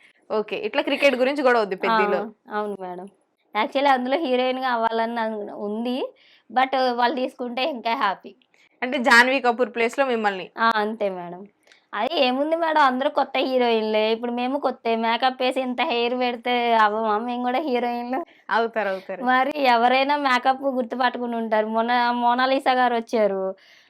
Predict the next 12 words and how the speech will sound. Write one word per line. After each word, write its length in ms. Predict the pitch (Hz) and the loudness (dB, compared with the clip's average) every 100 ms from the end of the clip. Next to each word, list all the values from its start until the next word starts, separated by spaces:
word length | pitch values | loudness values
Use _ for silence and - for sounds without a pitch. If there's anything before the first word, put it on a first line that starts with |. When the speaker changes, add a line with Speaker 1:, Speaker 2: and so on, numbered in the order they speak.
| _ | _
Speaker 2:
అక్కడెక్కడో 420 | 240 247 247 254 | -4 -2 0 0
కళ్ళు 280 | 277 277 247 | 2 2 2
చూసి 360 | 262 269 359 294 | 2 0 0 -2
వీడియో 280 | 269 247 240 | 0 0 0
తీశారు, 720 | 240 - 214 202 202 214 320 | -2 0 0 0 -4 -4 0
హీరోయిన్ 360 | 294 254 220 208 | 2 2 2 2
అయిపోయింది. 680 | 202 196 185 180 180 185 - - - | -2 -4 -8 -8 -10 -10 -14 -20 -4
మరి 160 | 240 262 | -2 2
మాకేం 400 | 254 254 277 302 | 2 2 0 2
తక్కువ, 420 | 285 277 277 269 | 0 2 2 2
మేము 280 | 247 240 240 | 0 -2 -2
కూడా 260 | 247 254 | 2 6